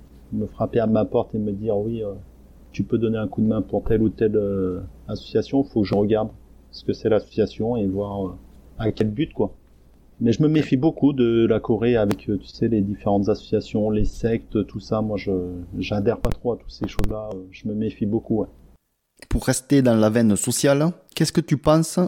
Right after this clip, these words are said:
Speaker 2: du mot résilience ? Est-ce que, est-ce que ça te parle ? Et, euh, si t'avais un conseil à donner aux personnes, ben, qui traversent une période difficile, qui ont du mal à voir la lumière, hein,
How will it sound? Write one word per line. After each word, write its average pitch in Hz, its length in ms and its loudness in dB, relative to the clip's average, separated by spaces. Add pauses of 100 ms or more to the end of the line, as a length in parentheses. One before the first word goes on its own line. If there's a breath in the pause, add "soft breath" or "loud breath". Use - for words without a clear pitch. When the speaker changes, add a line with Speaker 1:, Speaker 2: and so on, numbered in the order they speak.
(100)
Speaker 2:
du 127 140 0
mot 151 160 4
résilience ? 135 720 2
Est-ce - 180 -4
que, 117 320 4
est-ce 110 140 -2
que 120 80 -4
ça 123 140 0
te 120 120 0
parle ? 165 420 2 (100)
Et, 117 200 6
euh, 107 240 6 (500)
si - 140 -6
t'avais 120 160 2
un 139 80 4
conseil 131 320 2
à 113 80 6
donner 117 300 2
aux 110 160 4
personnes, 127 380 -4
ben, 104 140 0
qui 123 100 -2
traversent 147 400 2
une 139 140 4
période 120 420 4
difficile, 139 680 2
qui 143 120 2
ont 131 80 4
du 123 120 2
mal 127 200 6
à 123 160 6
voir 117 260 4
la 123 80 6
lumière, 123 420 4
hein, 120 120 -2